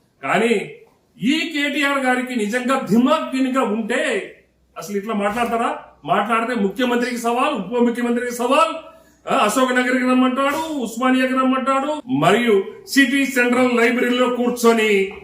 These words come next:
మాట్లాడదాం, నేను రాజీనామా చేస్తా అని అంటాడు. నిజంగా మనిషి అన్న వాడికి ఇంగీత జ్ఞానం ఉండి ఉన్నట్టయితే, సిగ్గు, సరం, లజ్జ ఉన్నవాడు ఎవడైనా సరే,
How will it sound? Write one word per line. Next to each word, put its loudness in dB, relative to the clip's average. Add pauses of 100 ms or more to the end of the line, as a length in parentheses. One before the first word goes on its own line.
(120)
మాట్లాడదాం, 0
నేను -2
రాజీనామా 2
చేస్తా -2
అని 0
అంటాడు. -4 (380)
నిజంగా 2
మనిషి 0
అన్న 2 (300)
వాడికి 0 (160)
ఇంగీత 2
జ్ఞానం 2
ఉండి 2
ఉన్నట్టయితే, 0
సిగ్గు, 0
సరం, 0
లజ్జ 0
ఉన్నవాడు 0
ఎవడైనా 2 (340)
సరే, 0